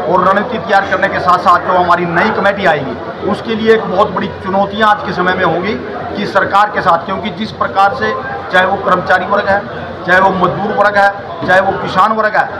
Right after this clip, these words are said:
आज जो भी आंदोलन कर रहा है, सरकार उसको अपने अत्याचार से उसको कुचलने का प्रयास करती है, जिससे कर्मचारियों में, आम जनता में और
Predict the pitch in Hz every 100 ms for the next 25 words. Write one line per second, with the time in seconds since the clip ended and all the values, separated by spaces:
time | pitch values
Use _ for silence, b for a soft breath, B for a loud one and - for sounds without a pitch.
0 | - - 196 165 202 226 254 262 233 233
1 | 220 220 214 202 180 - - - 190 190
2 | 220 226 226 190 220 220 - - - -
3 | 151 - 220 208 185 190 202 208 202 -
4 | 220 - 220 - 240 226 214 214 196 190
5 | 180 170 143 147 123 - - - 190 190
6 | 226 - 190 180 190 180 202 214 214 175
7 | 175 180 151 165 165 202 202 214 220 -
8 | - - 185 202